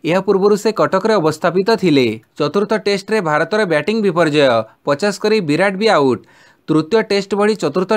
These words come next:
ଟେଷ୍ଟର ପ୍ରଥମ ଇନିଂସରେ ବ୍ୟାଟିଂ ବିପର୍ଯ୍ୟୟ ସମ୍ମୁଖୀନ ହୋଇଛି ଟିମ୍ ଇଣ୍ଡିଆ। କାଲିର ମ୍ୟାଚରେ ଇଂଲଣ୍ଡ ଟସ୍ ଜିତି ଭାରତକୁ ବ୍ୟାଟିଂ ପାଇଁ ନିମନ୍ତ୍ରଣ କରିଥିଲା, ହେଲେ ଦଳ ନିୟମିତ ୱିକେଟ ହରାଇ ଚାଲିଛି। ଅଧିନାୟକ ବିରାଟ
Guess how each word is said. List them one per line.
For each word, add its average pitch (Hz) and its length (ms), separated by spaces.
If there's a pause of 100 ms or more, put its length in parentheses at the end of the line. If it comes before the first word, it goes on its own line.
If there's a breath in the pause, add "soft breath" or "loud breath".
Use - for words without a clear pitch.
ଟେଷ୍ଟର 190 380
ପ୍ରଥମ 196 340
ଇନିଂସରେ 208 380
ବ୍ୟାଟିଂ 175 360
ବିପର୍ଯ୍ୟୟ 170 380 (100)
ସମ୍ମୁଖୀନ 156 400
ହୋଇଛି 202 220 (120)
ଟିମ୍ 202 220
ଇଣ୍ଡିଆ। 156 260 (280)
କାଲିର 165 260 (120)
ମ୍ୟାଚରେ 202 340 (140)
ଇଂଲଣ୍ଡ 190 320
ଟସ୍ 180 220
ଜିତି 202 260
ଭାରତକୁ 165 460
ବ୍ୟାଟିଂ 160 300
ପାଇଁ 214 200
ନିମନ୍ତ୍ରଣ 165 380 (120)
କରିଥିଲା, 165 440 (400 loud breath)
ହେଲେ 202 180 (100)
ଦଳ 165 120 (140)
ନିୟମିତ 160 280 (120)
ୱିକେଟ 156 280
ହରାଇ 175 320
ଚାଲିଛି। 156 400 (440 loud breath)
ଅଧିନାୟକ 175 360 (120)
ବିରାଟ 175 200